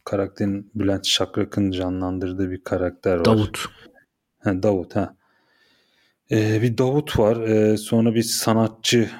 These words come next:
Speaker 1: olan bir karakter var. Onun da
Speaker 2: Bahtiyar.
Speaker 1: ismi neydi? Ha, Bahtiyar. Böyle farklı tellerde karakterlerle bir de tabii, e, Suhal var. Ee, Suhal'le olan ilişkisi de biraz değişik çünkü,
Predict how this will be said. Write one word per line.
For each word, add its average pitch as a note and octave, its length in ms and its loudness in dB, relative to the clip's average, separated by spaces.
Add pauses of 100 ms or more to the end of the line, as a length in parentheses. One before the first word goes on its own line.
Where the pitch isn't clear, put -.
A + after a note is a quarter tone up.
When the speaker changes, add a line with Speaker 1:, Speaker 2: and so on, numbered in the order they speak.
(100)
Speaker 1:
olan G2 380 0
bir F#2 100 -6
karakter F2+ 600 -2
var. G2 340 0 (120)
Onun G2+ 260 4
da - 0 -
Speaker 2:
Bahtiyar. D#2+ 400 0
Speaker 1:
ismi A2 200 4
neydi? G#2+ 420 0 (140)
Ha, F#2+ 180 2
Bahtiyar. G2+ 520 -2 (540)
Böyle B2+ 160 2
farklı B2+ 800 2 (340)
tellerde G2+ 580 0
karakterlerle G2+ 960 0
bir A2 120 -4
de A2+ 160 0
tabii, A2 380 0
e, G#2 160 -2 (480)
Suhal G#2+ 680 -2 (680)
var. F#2 380 -6 (600)
Ee, F#2+ 460 -2
Suhal'le C3+ 460 -2
olan C3+ 300 2
ilişkisi A#2+ 640 -2
de C3 100 0
biraz B2+ 320 0
değişik B2+ 360 -2
çünkü, B2 680 0